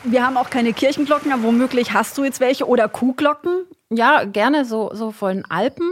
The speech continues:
Speaker 2: so was Al-,
Speaker 1: Ja, mach doch.
Speaker 2: Alpisches, oder wie nennt
Speaker 1: Mach
Speaker 2: man
Speaker 1: rein.
Speaker 2: das? <laughs> Ja, die
Speaker 1: Gib
Speaker 2: hier vielleicht?
Speaker 1: Ja.
Speaker 2: Mhm.
Speaker 1: Ah ja, da fühlt man sich doch gleich in eine ganz andere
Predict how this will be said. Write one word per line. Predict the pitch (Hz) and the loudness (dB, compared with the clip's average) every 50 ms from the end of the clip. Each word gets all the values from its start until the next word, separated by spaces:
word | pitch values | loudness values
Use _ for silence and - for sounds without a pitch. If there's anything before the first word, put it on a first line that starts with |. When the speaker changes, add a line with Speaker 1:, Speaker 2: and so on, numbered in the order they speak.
| 370 - | -6 -8
Speaker 2:
so | - - 226 | -10 -10 -8
was | 208 208 208 - | -6 -6 -8 -8
Al-, | - - - - | -12 -8 -4 -2
Speaker 1:
Ja, | 240 247 240 | 0 0 2
mach | 233 247 220 | 2 4 4
doch. | 262 277 208 | 4 2 2
Speaker 2:
Alpisches, | - 311 294 - - 311 302 - | 0 -2 -2 -2 -2 -4 -2 -4
oder | 208 190 | -4 -4
wie | 180 180 | -4 -4
nennt | 180 185 220 | -2 -2 -2
Speaker 1:
Mach | 247 240 | 0 0
Speaker 2:
man | 202 | 0
Speaker 1:
rein. | 233 247 302 320 370 - - - 208 185 - | 0 0 0 -2 -4 -8 -12 -14 -10 -8 -6
Speaker 2:
das? | 262 - - 480 - - 381 - - - - - - | -6 -6 -6 -10 -12 -14 -16 -16 -16 -16 -18 -18 -16
<laughs> | 190 | -14
Ja, | 175 147 143 - - - | -12 -10 -10 -10 -10 -10
die | 233 | -10
Speaker 1:
Gib | 226 - 269 | -8 -6 -6
Speaker 2:
hier | 302 330 | -4 -6
vielleicht? | 330 - 320 320 359 - | -6 -8 -10 -12 -10 -6
Speaker 1:
Ja. | - 220 226 247 277 302 311 302 - - - - - - - - - | -2 0 0 2 2 0 -2 -2 -4 -8 -12 -18 -20 -20 -20 -18 -14
Speaker 2:
Mhm. | - 180 208 320 440 - - - - - - | -10 -8 -8 -8 -8 -10 -18 -20 -20 -16 -10
Speaker 1:
Ah | 190 190 208 220 | -6 -4 -2 -2
ja, | 220 208 196 202 202 208 202 190 | -2 -2 -2 -2 -2 -4 -4 -4
da | - 196 190 190 196 196 196 | -6 -6 -4 -4 -4 -4 -4
fühlt | - - 247 220 - | -4 -4 -4 -2 0
man | 220 214 | 0 0
sich | 214 226 - | 0 0 -2
doch | - 220 - | -2 -4 -2
gleich | - 214 214 220 233 - | 0 0 0 0 -2 -4
in | 220 214 208 208 214 220 | -4 -4 -2 -2 -2 -4
eine | 214 220 | -4 -2
ganz | 214 - 220 247 240 - | 0 0 0 0 0 -2
andere | - 220 226 226 220 202 220 214 214 208 | -4 -2 0 0 2 2 2 2 0 0